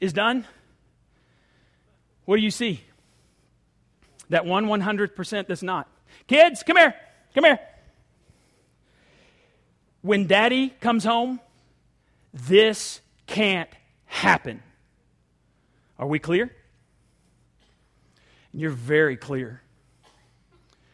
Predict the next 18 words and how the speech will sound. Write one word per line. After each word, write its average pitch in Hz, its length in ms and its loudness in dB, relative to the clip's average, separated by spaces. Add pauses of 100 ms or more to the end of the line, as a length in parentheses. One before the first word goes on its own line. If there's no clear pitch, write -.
(140)
And 131 100 -10
nobody 143 320 -2
in 143 40 -6
your 135 100 -8
family 131 300 -10
feels 120 220 -12
loved 117 340 -16 (1500)
because 135 220 -12
they 139 100 -6
can't 139 220 -10
meet 143 160 -8
your 151 100 -8
expectations. 139 720 -14 (1300)
And 135 140 -8
you 160 80 -4
may 180 120 0
think 202 340 -4
that, 139 140 -8